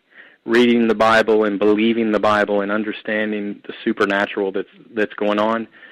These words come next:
uh, jump on in the arena here with, uh, with us fighting trafficking, and you'll get an eye full that you only see in movies. <laughs> You know, so, uh,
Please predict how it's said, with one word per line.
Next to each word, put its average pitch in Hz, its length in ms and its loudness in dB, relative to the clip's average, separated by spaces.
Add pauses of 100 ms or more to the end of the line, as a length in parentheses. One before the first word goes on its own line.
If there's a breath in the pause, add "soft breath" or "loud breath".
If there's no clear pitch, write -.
(420 loud breath)
uh, 110 240 -6
jump 127 260 0
on 117 160 4
in 107 360 -2
the 110 140 2
arena 110 360 2
here 110 300 4
with, 104 220 2 (100)
uh, 98 280 0 (480 soft breath)
with 117 100 -4
us 110 100 0 (100)
fighting 110 220 2
trafficking, 110 680 0
and 98 160 -14 (460 soft breath)
you'll 123 180 4
get 113 200 4
an 104 100 0
eye 113 280 2
full 113 160 2
that 104 180 0
you 110 80 -2
only 110 160 -2 (100)
see 110 100 -4
in 107 140 -4
movies. 101 320 0 (160)
<laughs> - 340 2 (100)
You 247 160 2
know, - 140 -2 (340)
so, - 840 0
uh, 117 360 6